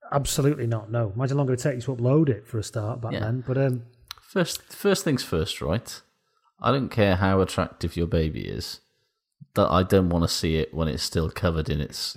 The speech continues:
Speaker 1: It's still
Speaker 2: sort
Speaker 1: covered
Speaker 2: of
Speaker 1: in vernix.
Speaker 2: miasma
Speaker 1: <laughs>
Speaker 2: And
Speaker 1: And ver-, yeah, the vernix. That's the colour.
Speaker 2: <laughs> Yes.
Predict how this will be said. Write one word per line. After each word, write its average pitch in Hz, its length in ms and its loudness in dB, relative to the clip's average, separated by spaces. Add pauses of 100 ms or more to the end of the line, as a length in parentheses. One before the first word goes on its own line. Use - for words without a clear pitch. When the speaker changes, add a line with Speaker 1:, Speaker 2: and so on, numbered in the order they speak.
Speaker 1:
It's 180 120 -8
still 82 160 2
Speaker 2:
sort - 40 0
Speaker 1:
covered 135 200 6
Speaker 2:
of 117 160 0
Speaker 1:
in 135 240 6
vernix. 110 100 0
Speaker 2:
miasma 101 640 8 (340)
Speaker 1:
<laughs> - 360 -14
Speaker 2:
And 78 200 6
Speaker 1:
And 117 80 4
ver-, 127 180 2 (140)
yeah, 123 120 2
the 123 100 0
vernix. 143 680 6
That's - 220 -4
the 143 60 -4
colour. 107 180 4
Speaker 2:
<laughs> - 20 8
Yes. 110 240 -2